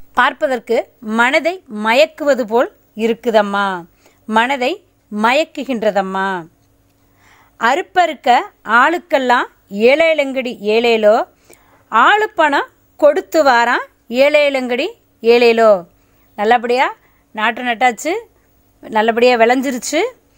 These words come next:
இப்ப அறுவடை தருணமாயிருச்சு. அதை அறுப்பறுக்கிறதுக்காக என்ன செய்றோம்?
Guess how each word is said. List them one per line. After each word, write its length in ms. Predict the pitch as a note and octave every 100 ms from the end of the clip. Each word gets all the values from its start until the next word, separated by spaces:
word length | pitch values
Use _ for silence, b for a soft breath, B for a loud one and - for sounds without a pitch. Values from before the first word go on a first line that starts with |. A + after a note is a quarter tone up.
| _ -
இப்ப 260 | A#3+ F4
அறுவடை 580 | F4 A#3 C4+ F#4 F4 C#4+
தருணமாயிருச்சு. 1000 | - G3+ A3 A#3+ A#3 A3 G#3+ E3+ A#3+ E4+ B4+ b b b b b
அதை 200 | C4 A#4 -
அறுப்பறுக்கிறதுக்காக 960 | A#3+ F#4 A4+ G#4 G4+ C#4 A#3+ A#3+ B3+ D4+
என்ன 180 | C#4 D#4
செய்றோம்? 480 | D#4 C#4+ B3 F#3+